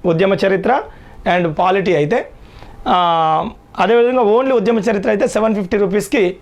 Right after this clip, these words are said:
ఈరోజు అవైలబుల్లో ఉంటుంది. రేపటి నుంచి మాత్రం మళ్ళా థౌజండ్ రూపీస్ అవుతుంది. So that మీరు మే డే సందర్భంగా ఇచ్చినటువంటి ఆఫర్ని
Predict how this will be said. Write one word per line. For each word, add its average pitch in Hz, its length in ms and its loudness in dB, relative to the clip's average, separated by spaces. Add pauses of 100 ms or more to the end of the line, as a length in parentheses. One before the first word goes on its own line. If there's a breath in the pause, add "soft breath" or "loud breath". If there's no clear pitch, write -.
(160)
ఈరోజు 208 360 2
అవైలబుల్లో 180 420 2
ఉంటుంది. 160 280 0
రేపటి 196 300 0
నుంచి 196 180 -2
మాత్రం 180 300 0
మళ్ళా 185 220 2 (400 loud breath)
థౌజండ్ 170 300 2
రూపీస్ 175 240 -2
అవుతుంది. 151 380 -2 (460 loud breath)
So 202 120 2
that 220 260 0
మీరు 175 320 2 (300)
మే 180 220 2
డే 208 300 0
సందర్భంగా 175 500 0
ఇచ్చినటువంటి 165 460 0
ఆఫర్ని 185 460 0